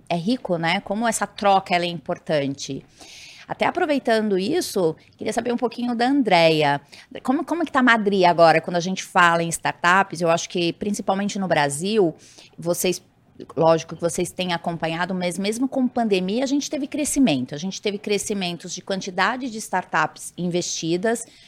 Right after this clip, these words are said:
de valores também, tanto de dinheiro Brasil quanto dinheiro de fora. E eu acho que é uma tendência agora pra dois mil e vinte e dois também,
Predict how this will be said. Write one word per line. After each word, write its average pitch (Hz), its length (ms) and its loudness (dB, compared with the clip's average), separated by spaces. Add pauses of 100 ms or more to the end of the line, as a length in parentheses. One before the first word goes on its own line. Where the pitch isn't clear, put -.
(180)
de 180 120 -8
valores 214 680 4
também, 185 560 -2 (360)
tanto 254 280 -2
de 226 140 -6
dinheiro 196 420 -4
Brasil 180 640 -2
quanto 233 400 -4
dinheiro 202 480 -4
de 180 140 -10
fora. 165 600 -2 (480)
E 285 120 -4
eu 370 80 4
acho 302 140 2
que 330 60 -2
é - 20 0
uma 302 120 0
tendência 269 540 0
agora 233 260 2
pra 233 140 0
dois 233 200 0
mil 233 120 0
e 240 80 -2
vinte 233 260 -4
e 247 80 -4
dois 208 300 -2
também, 151 500 0